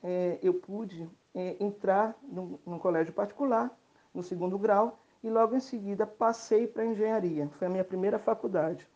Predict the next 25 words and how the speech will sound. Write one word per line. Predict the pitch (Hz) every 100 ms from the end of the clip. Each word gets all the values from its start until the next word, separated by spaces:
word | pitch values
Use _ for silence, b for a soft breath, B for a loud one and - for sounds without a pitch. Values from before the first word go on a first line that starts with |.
| b b b b b b -
Quando | 269 294
passei | - 208 180
pra | 175 185
engenharia, | 185 190 180 190 226
descobri | 185 - 180 208
que | - 208
não | 196 202
era | 196 170
bem | 180 180 180
isso | 180
que | -
eu | 175
queria, | - 226 202 208 240 - B B
e | 208
eu | 359
tive | - 220
também | - 240 214 214
ali | 196 208
uma | 202
oportunidade | 190 233 - 247 247 220 190 170 175 175
de | 170
fazer | 180 190 175 185
uma | 190 185
outra | 185 208 208 190
faculdade. | 185 180 190 175 135 -